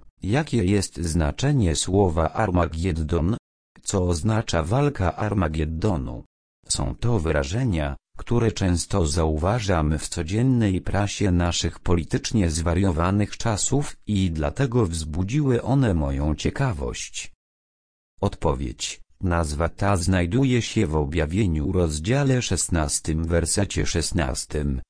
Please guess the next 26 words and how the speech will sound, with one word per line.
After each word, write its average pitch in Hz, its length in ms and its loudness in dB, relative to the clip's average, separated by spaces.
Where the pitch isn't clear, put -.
i 95 200 2
dosłownie 135 760 2
oznacza 98 580 2
góra 120 460 0
zniszczenia. 78 880 -2
Przypuszcza - 640 -2
się, 107 320 0
że 85 280 2
odnosi 80 680 0
się - 200 -4
to 123 200 0
do 98 200 2
miejsca, 73 720 -2
w - 120 -10
którym 113 540 2
Pan 90 300 2
sprawił 85 680 -2
straszliwe 98 760 0
zniszczenie 90 760 0
wrogów 92 640 0
Izraela 98 760 0
przed 80 380 -2
armiami 95 680 2
Gedeona 92 680 2
oraz 87 480 0
Jozafata. 78 920 -2